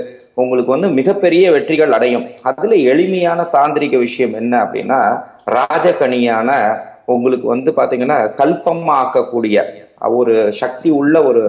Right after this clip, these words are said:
கனி என்னன்னு கேட்டீங்கன்னா எலுமிச்சம்பழம். இது நீங்க கடைக்கு போனீங்கன்னா ஒரு ரெண்டு ரூபா, மூணு ரூபாய்க்கு கிடைக்கும். அந்த எளிமையான எலுமிச்சம்பழத்தை வாங்கிக்கோங்க. ஒரு பெரிய, இப்ப நம்ம எல்லாம் ஜெயிச்சிருவோங்க கண்டிப்பா, இந்த corona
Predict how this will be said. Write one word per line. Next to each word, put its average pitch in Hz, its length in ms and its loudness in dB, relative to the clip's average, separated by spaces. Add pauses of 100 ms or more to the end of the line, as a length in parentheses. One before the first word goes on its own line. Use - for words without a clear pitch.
(160)
கனி 139 260 0 (120)
என்னன்னு 123 320 -4
கேட்டீங்கன்னா 120 420 -2 (380)
எலுமிச்சம்பழம். 139 680 -2 (360)
இது 156 160 0
நீங்க 170 160 0
கடைக்கு 135 320 0
போனீங்கன்னா 123 480 -2
ஒரு 120 120 4
ரெண்டு 117 220 0
ரூபா, 117 180 4
மூணு 117 260 0
ரூபாய்க்கு 110 340 -2
கிடைக்கும். 110 440 -6 (380)
அந்த 151 140 2
எளிமையான 170 600 2
எலுமிச்சம்பழத்தை 151 800 0
வாங்கிக்கோங்க. 120 520 0 (120)
ஒரு 120 160 -2
பெரிய, 165 600 2
இப்ப 123 160 -2
நம்ம 135 160 -2
எல்லாம் 165 160 2
ஜெயிச்சிருவோங்க 147 560 0 (280)
கண்டிப்பா, 139 360 0
இந்த 135 140 0
corona 135 380 2